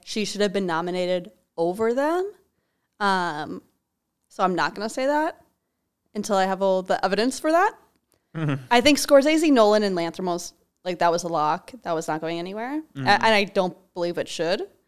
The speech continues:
Speaker 1: Um, they're amazing directing performances. What's really frustrating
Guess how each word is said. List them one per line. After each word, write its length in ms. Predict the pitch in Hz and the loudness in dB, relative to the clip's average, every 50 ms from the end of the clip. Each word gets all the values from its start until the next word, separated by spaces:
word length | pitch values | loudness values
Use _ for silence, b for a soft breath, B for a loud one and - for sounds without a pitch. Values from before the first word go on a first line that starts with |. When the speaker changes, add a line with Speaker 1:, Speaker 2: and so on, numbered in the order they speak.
| _ _ _ _ _ _ - | _ _ _ _ _ _ -12
Speaker 1:
Um, 360 | - 185 170 143 - - - _ | -8 -8 -6 -6 -8 -10 -12 _
they're 240 | - 190 170 - - _ _ _ _ _ _ _ _ | -4 -4 -4 -4 -6 _ _ _ _ _ _ _ _
amazing 540 | - 202 196 190 175 180 185 180 208 208 220 | -6 -4 -2 -2 -2 -2 -4 -4 -4 -6 -4
directing 520 | 220 240 240 254 247 - - 285 285 285 294 | -4 -2 -4 -4 -4 -4 -4 -4 -4 -4 -4
performances. 960 | 294 302 294 294 320 311 311 311 311 - 330 320 330 320 311 - - - _ _ _ _ _ _ _ _ _ _ _ _ _ _ _ _ | -6 -8 -6 -4 -2 -2 -2 -2 -4 -4 -4 -4 -4 -4 -8 -12 -16 -18 _ _ _ _ _ _ _ _ _ _ _ _ _ _ _ _
What's 300 | 254 285 294 285 - - - | 0 0 0 0 -2 -12 -10
really 420 | 208 214 240 254 285 330 370 427 494 508 571 571 - _ _ _ _ _ | -4 0 2 2 2 2 2 2 2 2 2 0 -4 _ _ _ _ _
frustrating 840 | _ - 226 226 220 - 233 226 226 226 233 233 233 233 233 226 | _ -2 -2 -2 0 0 2 2 2 4 2 2 2 0 -2 -4